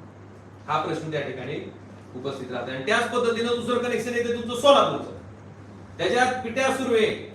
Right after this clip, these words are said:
ज्याच्या म्हणजे गजानन हांगरकरच्या पंचवीस मार्चच्या जबाबात, हर्ष सोंजीच्या दोन एप्रिलच्या जबाबात, ओंकार भिसेच्या दोन एप्रिलच्या जबाबात ह्या पिट्या सुर्वेचा उल्लेख येतोय, जबाबात त्यांनी सांगितलंय.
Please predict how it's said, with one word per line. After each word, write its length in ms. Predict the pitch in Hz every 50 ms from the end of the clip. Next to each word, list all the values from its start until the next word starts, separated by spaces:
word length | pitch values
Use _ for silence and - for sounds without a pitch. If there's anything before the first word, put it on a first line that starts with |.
| - - - - - - - - - - 143
ज्याच्या 420 | 156 175 208 226 226 233 233 226
म्हणजे 180 | 233 214 220 233
गजानन 480 | 220 208 208 202 214 214 214 214 - -
हांगरकरच्या 800 | 202 208 196 208 214 208 202 208 208 196 - - 220 214 214 214
पंचवीस 380 | 208 208 196 202 196 190 -
मार्चच्या 340 | 202 196 196 196 196 202 196
जबाबात, 400 | 202 196 190 190 190 185 185 185 - -
हर्ष 360 | 175 185 185 190 - 202 180 -
सोंजीच्या 420 | 208 196 185 - 180 175 190 185
दोन 260 | 170 - 196 202 196
एप्रिलच्या 380 | 190 190 - 185 - - 185 180
जबाबात, 500 | 180 180 175 170 170 170 170 170 175 180
ओंकार 380 | 180 175 175 - 175 185 185
भिसेच्या 420 | - 180 165 - 180 175 170 180 180
दोन 260 | 175 - 190 208 190
एप्रिलच्या 400 | 185 165 151 165 165 156 165 165
जबाबात 420 | 170 165 160 160 151 151 156 156 160 - - - - - - - - - -
ह्या 160 | 175 185 214
पिट्या 280 | 214 214 214 220 233 233
सुर्वेचा 480 | - - 247 233 226 220 220 220 233
उल्लेख 340 | 233 233 226 220 233 233 233
येतोय, 300 | 240 233 233 226 202 180
जबाबात 340 | 156 202 214 220 220 226 226
त्यांनी 220 | - 240 240 240
सांगितलंय. 540 | 233 254 254 254 240 233 233 254 247 226